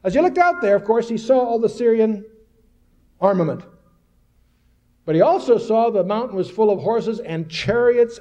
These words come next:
of fire surrounding Elisha. That's not a cliche. That's not a religious platitude inserted by some scribe. Holy Spirit put that there for a lot of reasons, not the least of which is to let us understand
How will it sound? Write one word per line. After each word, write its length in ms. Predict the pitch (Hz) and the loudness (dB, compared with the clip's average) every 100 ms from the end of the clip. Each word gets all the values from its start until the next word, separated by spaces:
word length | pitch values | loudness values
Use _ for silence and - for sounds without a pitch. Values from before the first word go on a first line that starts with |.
| - | -8
of 200 | 185 160 | -6 -6
fire 1040 | - - 202 254 302 151 127 165 190 _ _ _ _ | -10 -4 -2 2 2 0 -4 -6 -10 _ _ _ _
surrounding 1000 | - 151 160 220 233 160 143 156 214 - | -6 0 2 2 0 -2 -4 -6 -10 -10
Elisha. 480 | 190 208 226 214 117 - _ _ _ _ _ _ _ _ _ _ _ _ _ _ | -4 0 0 -4 -12 -16 _ _ _ _ _ _ _ _ _ _ _ _ _ _
That's 220 | 254 294 | -8 -8
not 180 | 330 294 | -2 0
a 60 | 254 | 0
cliche. 840 | - 226 - - 139 131 190 208 - _ _ _ _ _ _ _ _ _ _ - | -2 -4 -2 0 2 2 0 -6 -16 _ _ _ _ _ _ _ _ _ _ -2
That's 180 | 247 262 | 0 2
not 160 | 277 | 2
a 40 | 240 | 4
religious 400 | 226 220 220 175 | 2 0 0 -8
platitude 680 | - 196 180 185 175 185 | -2 0 2 -2 -2 -4
inserted 520 | 185 170 - 170 175 165 | -4 -8 -2 -2 -2 -2
by 140 | 160 | -4
some 280 | 131 160 143 | -2 -6 -8
scribe. 720 | 127 - 110 98 120 220 - - _ _ _ _ _ _ _ _ _ | -12 -8 -6 -4 -6 -8 -12 -20 _ _ _ _ _ _ _ _ _
Holy 180 | 180 277 | -2 0
Spirit 400 | 262 277 247 233 | -2 0 0 0
put 240 | 277 285 | -6 -6
that 340 | 175 139 139 127 | -4 -6 -6 -8
there 540 | 131 120 131 160 - - | -6 -4 -4 -6 -10 -10
for 100 | 135 | -2
a 20 | |
lot 200 | 160 233 | 0 0
of 160 | 180 131 | -2 -6
reasons, 440 | 123 123 160 131 | -6 -8 -10 -6
not 200 | 160 170 | -6 -6
the 80 | 147 | -4
least 280 | 160 269 165 | -4 -4 -6
of 80 | |
which 280 | 131 123 135 | -6 -6 -6
is 160 | - 127 | -10 -8
to 100 | 147 | -2
let 180 | 165 208 | 0 0
us 120 | - | -2
understand 1200 | 196 190 165 175 175 220 202 117 90 101 131 131 | -6 -4 -4 -6 -6 -4 -4 -6 -10 -10 -12 -12